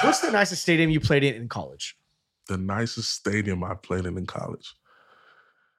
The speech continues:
Speaker 2: Obviously, U N L V Stadium, 'cause that's
Speaker 1: No, no,
Speaker 2: the
Speaker 1: no, I'm not
Speaker 2: Raiders.
Speaker 1: talking, I'm not talking crossover of N F Ls.
Speaker 2: Okay, okay,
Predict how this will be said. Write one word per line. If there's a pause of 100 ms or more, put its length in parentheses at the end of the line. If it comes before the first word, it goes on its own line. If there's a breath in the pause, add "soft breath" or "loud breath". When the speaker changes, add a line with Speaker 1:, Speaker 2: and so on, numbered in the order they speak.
(320 soft breath)
Speaker 2:
Obviously,
U
N
L
V
Stadium,
'cause
that's
Speaker 1:
No,
no,
Speaker 2:
the
Speaker 1:
no,
I'm
not
Speaker 2:
Raiders.
Speaker 1:
talking,
I'm
not
talking
crossover
of
N
F
Ls.
Speaker 2:
Okay,
okay,